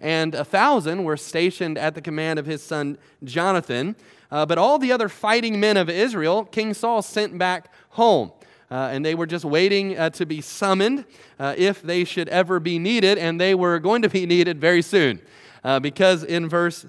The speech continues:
three, we read that Jonathan, the king's son, attacks, uh, this little outpost that the Philistines had, the enemies of God's people, and, uh, he attacks them. And of course, when the Philistines found out about that, they were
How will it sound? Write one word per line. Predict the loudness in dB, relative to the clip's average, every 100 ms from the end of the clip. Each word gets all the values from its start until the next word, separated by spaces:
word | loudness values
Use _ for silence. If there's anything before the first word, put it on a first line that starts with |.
| _
three, | 0 4 4
we | 2 0
read | 0 0 0
that | -2 -6
Jonathan, | -6 -2 0 0 -2 -6 -6
the | -10
king's | -6 -4 -4 -6
son, | -2 0 0 -2 -10 -20 -6
attacks, | -4 -4 -6 0 2 2 -4 -14 -16 _ _ _
uh, | -4 -2
this | -2 -2
little | 0 2 2 2
outpost | 2 2 -2 -2 2 2 0 -6
that | -8 -8
the | -6
Philistines | -4 -2 -4 -6 -6 -6 -8 -12
had, | -8 -2 -2 -2
the | -4
enemies | -2 0 -2 -4
of | -8
God's | -6 -6 -8
people, | -10 -8 -8 -8 _ -20 _ _ _
and, | -4 -2 -2 -2
uh, | 0 0
he | 0
attacks | -2 -2 -4 -2
them. | -2 0
And | 0
of |
course, | 0 0
when | 0
the | -2
Philistines | 2 0 0 -4 -6
found | -2 0 2 0
out | 2 2 4 2
about | 2 2 2 2
that, | 2 2 2
they | 0
were | 2 4 4